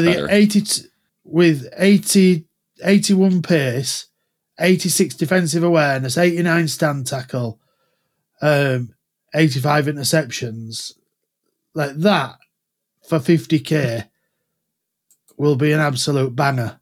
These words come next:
Speaker 1: uh, for, and everybody can afford that, you know,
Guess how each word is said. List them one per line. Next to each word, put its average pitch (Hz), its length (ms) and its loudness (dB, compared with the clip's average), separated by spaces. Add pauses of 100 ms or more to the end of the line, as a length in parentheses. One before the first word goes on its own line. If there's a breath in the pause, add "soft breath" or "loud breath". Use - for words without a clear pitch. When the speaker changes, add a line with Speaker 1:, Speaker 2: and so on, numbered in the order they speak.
(120)
Speaker 1:
uh, 127 380 2
for, - 360 0
and 160 140 2
everybody 165 380 4
can 156 160 -2
afford 139 320 -2
that, 127 300 -2 (320)
you 156 100 -2
know, 123 260 -4